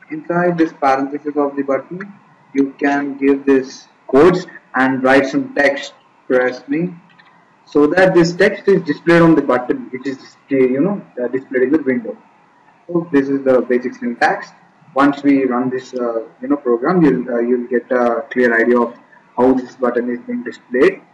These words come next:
And now we are going to create a J text field. Text field. Um, I guess it's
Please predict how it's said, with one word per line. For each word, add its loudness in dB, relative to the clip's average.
And 2
now 6
we 4
are 4
going 4
to -10
create 2
a 6
J 2
text -4
field. -2
Text -6
field. 0
Um, -4
I 0
guess 0
it's 0